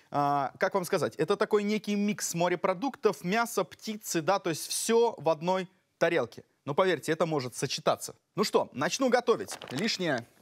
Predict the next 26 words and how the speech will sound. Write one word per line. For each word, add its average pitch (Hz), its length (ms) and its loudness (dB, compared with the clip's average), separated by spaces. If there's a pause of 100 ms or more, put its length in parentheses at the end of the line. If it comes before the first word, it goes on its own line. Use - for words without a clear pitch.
(260)
как - 180 -4
лишнее? 113 460 -6
Ну, 117 160 -10
пока - 280 -6
то, 127 120 -6
что - 120 -8
мне 139 120 -4
не 185 100 -2
нужно, 147 220 0
я 117 160 -2
уберу 139 240 0
в - 40 -6
сторону, 285 440 0 (360)
подвину, 170 400 0
чтобы 127 280 -4
вам 139 160 0
было 127 160 0
видно 170 380 -2
все - 200 -8 (400)
красиво. 196 500 0 (440)
Первым 233 320 2
делом 277 340 0
я 139 160 -2
начну 196 300 -4
делать 180 360 0
фарш. - 380 -2